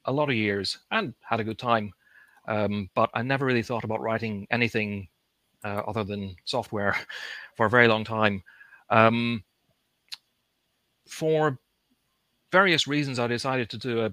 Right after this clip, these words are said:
a distance learning psychology degree when I was at work. Um, it was something to do to keep my brain ticking over.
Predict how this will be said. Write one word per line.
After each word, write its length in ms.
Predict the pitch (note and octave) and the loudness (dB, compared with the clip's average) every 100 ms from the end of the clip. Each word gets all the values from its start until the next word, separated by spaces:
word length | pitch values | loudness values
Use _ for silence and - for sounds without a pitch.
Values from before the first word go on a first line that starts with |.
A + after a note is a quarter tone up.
| - | -4
a 320 | A2+ G#2+ A2+ | -4 -2 -2
distance 320 | A#2+ A#2+ A#2 B2+ | -2 -4 -6 -6
learning 320 | A#2+ A2+ A2 | -4 -4 -4
psychology 500 | A#2+ A2+ C3 B2 A2+ | -6 -6 -6 -6 -8
degree 440 | A2+ A2 A2 G#2 | -6 -2 -2 -2
when 260 | G2 A#2 A2+ | -4 -4 -4
I 40 | |
was 120 | G#2+ | -4
at 80 | G#2 | -6
work. 360 | A#2+ G#2+ - - _ _ _ G#2 | -6 -8 -8 -20 _ _ _ -10
Um, 340 | G2+ G2+ G2 _ _ - | -8 -8 -12 _ _ -8
it 120 | E3 | -6
was 240 | A2+ - - _ | -4 -4 -6 _
something 360 | - G#2 G#2+ G2 | -8 -8 -6 -8
to 80 | G2 | -6
do 140 | G#2+ | -8
to 80 | F#2 | -6
keep 120 | - | -8
my 120 | G#2 | -6
brain 200 | G2+ A2 | -6 -6
ticking 280 | G#2+ G#2+ A2 | -6 -8 -8
over. 260 | G#2+ G#2+ | -6 -6